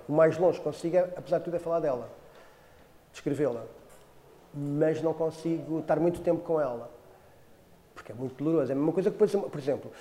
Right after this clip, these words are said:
se tu tens uma panela de água a ferver, tu consegues enfiar a mão e tirá-la logo, mas tens que a tirar logo. Estás a ver? Basta um segundo, já foste. Agora imagina ficar lá com ela. Há um momento em que a mão já não tem, já não tem préstimo. Já deste cabo da, da, da pele, já deste cabo da estrutura mustura-,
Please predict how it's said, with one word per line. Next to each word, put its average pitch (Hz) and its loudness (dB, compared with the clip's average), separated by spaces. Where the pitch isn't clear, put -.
se - -10
tu 202 -2
tens 196 8
uma 196 8
panela 147 8
de 147 8
água 151 10
a 147 8
ferver, 160 2
tu 170 -4
consegues 180 4
enfiar 180 4
a 165 6
mão 185 6
e 190 6
tirá-la 190 6
logo, 196 6
mas - -6
tens - -6
que - -2
a - -8
tirar 180 2
logo. 196 2
Estás 123 -14
a 120 -12
ver? 120 -12
Basta 127 0
um 214 10
segundo, 226 2
já 214 -4
foste. - -6
Agora 151 2
imagina 190 6
ficar 180 6
lá 175 6
com 165 2
ela. 117 0
Há 139 4
um 143 6
momento 170 4
em 185 4
que - 4
a 180 4
mão 185 8
já 190 6
não 185 4
tem, 185 2
já 175 2
não 175 6
tem 185 0
préstimo. 156 -2
Já 143 0
deste 135 -4
cabo 135 2
da, 151 4
da, 151 2
da 151 0
pele, 165 6
já 147 2
deste 135 -4
cabo 131 -2
da 135 -6
estrutura 135 -4
mustura-, 131 -6